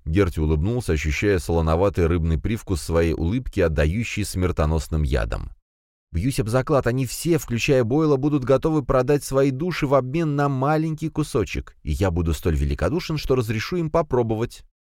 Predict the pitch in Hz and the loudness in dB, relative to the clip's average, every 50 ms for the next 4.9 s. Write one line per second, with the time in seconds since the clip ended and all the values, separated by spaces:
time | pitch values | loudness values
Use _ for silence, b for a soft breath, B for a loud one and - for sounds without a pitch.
0 | _ _ - - 73 76 80 85 90 87 78 69 82 78 80 80 78 - - - | _ _ -6 -2 2 4 4 4 4 2 2 2 2 4 4 2 2 0 -2 -2
1 | 71 58 58 55 - - _ _ _ _ - - - 60 69 82 98 98 - - | -2 -2 -2 -2 -4 -6 _ _ _ _ -12 -6 -2 0 2 2 2 2 0 -2
2 | 95 78 95 104 101 104 92 92 87 87 85 85 87 80 - - - 67 65 62 | -2 0 0 0 2 2 2 2 0 0 0 2 0 0 -2 -2 -4 -2 0 0
3 | 73 76 - 92 95 90 - 85 92 85 - 95 92 80 - 101 95 101 110 107 | 0 2 2 2 2 2 2 2 0 2 2 0 -2 0 0 2 2 2 2 2
4 | 98 98 107 104 110 110 101 113 127 131 117 104 90 78 65 55 - | 0 0 2 4 4 4 4 2 2 2 2 2 2 2 0 -2 -4